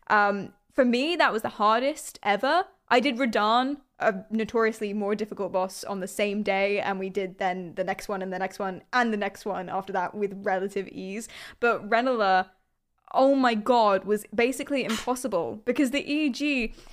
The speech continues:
the, it's pretty good and pretty fast at picking up your brain activity, um,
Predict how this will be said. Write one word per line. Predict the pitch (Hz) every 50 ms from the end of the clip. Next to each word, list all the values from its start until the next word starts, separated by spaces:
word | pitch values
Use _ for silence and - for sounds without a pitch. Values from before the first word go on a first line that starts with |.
| - _ _ -
the, | 226 214 262 254 247 247 - - -
it's | 247 -
pretty | - - 359 359 381 370 262
good | - 233 220 240 294 269
and | - - 233 226
pretty | - 262 254
fast | 254 - - 226 202 202 220 247 247 - -
at | - -
picking | - 254 233 247 208 196
up | 190 -
your | 220 196
brain | - 175 180
activity, | 196 214 - 214 240 277 311 339 - _ _ _ _ _ _ _ _ -
um, | 214 214 208 202 202 208 202 196 202